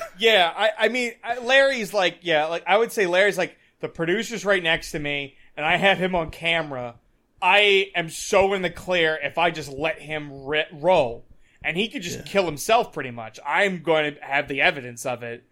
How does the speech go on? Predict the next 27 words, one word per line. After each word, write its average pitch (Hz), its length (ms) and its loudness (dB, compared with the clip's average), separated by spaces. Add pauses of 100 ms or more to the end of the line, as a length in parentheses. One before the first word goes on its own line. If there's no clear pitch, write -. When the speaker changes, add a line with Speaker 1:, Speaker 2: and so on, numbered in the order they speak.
Speaker 2:
Mm-hmm. 127 220 -8
Speaker 1:
So 170 200 4
he's 165 140 0
like, 156 140 -2
"I'm 202 160 2
not 254 160 4
gonna 185 120 0
get 165 180 0
an 160 60 -2
altercation 160 720 -2
with 131 180 -8
him. 127 240 -10 (360)
It's - 140 -18
not 170 280 0
worth 208 320 2
it," 120 200 -12 (260)
you 147 100 -10
know? 165 320 -4 (300)
Speaker 2:
Yeah. 117 240 -10
Speaker 1:
'Cause 202 180 -4
if 214 180 -2
anything, 269 300 4
Larry's 226 360 4
just 185 180 -6
like, 175 340 2 (140)
he's 226 340 -10
like, 214 160 -6